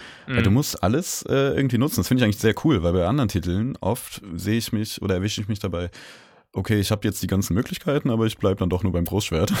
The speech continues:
Speaker 2: <laughs> Keine Ahnung, also ich hab dann keine Motivation, was anderes zu benutzen. Außer eventuell, dass die Waffe macht Spaß oder diese Fähigkeit macht mehr Spaß als die andere, aber ich werd nicht gezwungen vom Spiel. Das kann einschränken, das kann abschrecken auch, das, äh, kann auch nerven, ähm,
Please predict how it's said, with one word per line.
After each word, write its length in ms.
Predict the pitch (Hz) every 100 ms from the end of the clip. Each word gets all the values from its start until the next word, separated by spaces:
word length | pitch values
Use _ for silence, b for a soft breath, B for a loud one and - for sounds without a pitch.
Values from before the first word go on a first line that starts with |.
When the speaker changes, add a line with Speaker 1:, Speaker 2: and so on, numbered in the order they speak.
| - -
Speaker 2:
<laughs> 280 | - 151 -
Keine 240 | 101 113
Ahnung, 240 | 113 104 95
also 160 | 98
ich 100 | 104
hab 80 | 127
dann 260 | 107 98 -
keine 260 | - 131 151
Motivation, 460 | 135 127 110 127 127
was 100 | -
anderes 260 | 127 113
zu 80 | -
benutzen. 360 | 110 127 - 92 B B B B -
Außer 280 | 113 131
eventuell, 300 | 110 113 113
dass 240 | 98 92 -
die 120 | 85
Waffe 200 | 101 -
macht 160 | 82 -
Spaß 360 | 117 131 131
oder 120 | 95 92
diese 220 | 92 92
Fähigkeit 360 | - 104 104 98
macht 140 | 90
mehr 120 | 98
Spaß 240 | - 92 85
als 120 | -
die 80 | -
andere, 240 | 110 98
aber 160 | 92 92 B B B B -
ich 140 | 98
werd 140 | 113
nicht 120 | 104 -
gezwungen 360 | 104 120 110
vom 140 | 85 78
Spiel. 260 | - 78
Das 120 | 80
kann 160 | - 104
einschränken, 380 | 90 120 156 127
das 100 | 92
kann 260 | 98 92
abschrecken 460 | - 113 - 127 131
auch, 260 | 127 139 135
das, 240 | - -
äh, 180 | 98 85
kann 140 | -
auch 80 | 92
nerven, 520 | 85 120 135 80 120 B B B B
ähm, 460 | 87 85 85 85